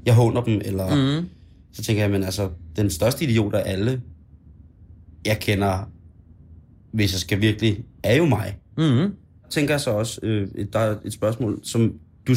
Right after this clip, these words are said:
Speaker 1: du er uddannet skuespiller.
Speaker 2: Ja.
Speaker 1: Og når man ser dit shows fra, øh, fra gamle dage, øh, netop nu på din hjemmeside, som jeg vil anbefale at gå ind på, der er der et, øh, et klip fra slutningen af halvfemserne,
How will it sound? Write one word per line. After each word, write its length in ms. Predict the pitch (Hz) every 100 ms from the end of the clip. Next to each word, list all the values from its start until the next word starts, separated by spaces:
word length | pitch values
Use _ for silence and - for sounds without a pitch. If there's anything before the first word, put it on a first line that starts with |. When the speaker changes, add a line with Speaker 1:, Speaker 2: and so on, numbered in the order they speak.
| 123
Speaker 1:
du 100 | 147 139
er 40 |
uddannet 220 | 117 107
skuespiller. 460 | - 120 117 107 95 101 - - -
Speaker 2:
Ja. 120 | 110 - -
Speaker 1:
Og 60 |
når 60 | 113
man 100 | 104
ser 220 | - - - -
dit 120 | 123
shows 400 | 117 113 117 127
fra, 360 | - 117 98 95 - - _ _ _ _ _ _ _ - -
øh, 340 | 104 92 87 85
fra 80 | 101
gamle 300 | 101 131 175
dage, 300 | 120 117 123 _ _ - _ -
øh, 340 | 107 101 98 95 95 95 92 -
netop 280 | 113 123 123
nu 140 | 127
på 120 | 127
din 140 | 120 101
hjemmeside, 480 | 101 127 117 104
som 160 | - 107
jeg 100 | 101
vil 60 | 98
anbefale 360 | 98 - 98
at 60 | 101
gå 80 | 104
ind 100 | -
på, 200 | 117 98 -
der 60 |
er 140 | 110 104
der 160 | 120 101
et, 160 | 101 101
øh, 260 | 98 95 90 - - - - - -
et 120 | 107
klip 280 | - 139 139
fra 460 | - - 120 101 98
slutningen 380 | - 131 143 135
af 80 |
halvfemserne, 560 | 113 120 - 135 127